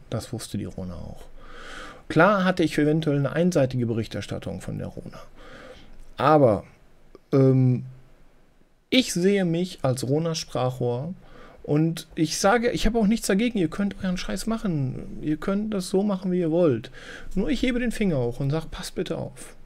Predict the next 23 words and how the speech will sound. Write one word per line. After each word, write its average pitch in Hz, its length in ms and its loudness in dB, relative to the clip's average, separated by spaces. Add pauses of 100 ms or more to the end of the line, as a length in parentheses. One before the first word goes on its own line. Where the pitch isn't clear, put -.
(500)
Es 143 240 -2
gibt 262 440 2
auch 190 260 -4
noch 180 220 -4
andere 127 280 -4
Menschen. 101 400 -10 (720)
Und 151 200 0
vielleicht 170 480 4
ist - 260 -4
es 202 140 -4
nicht 190 180 -2
immer 202 400 0
alles 185 300 0
Gold, 147 240 2
was - 160 -10
glänzt. - 480 -12 (600)
Ja, 131 200 0
ihr 175 120 6
könnt 254 340 6
weiter 233 380 4
im 196 140 2
Strom 196 320 2
mitschwimmen. 107 500 -4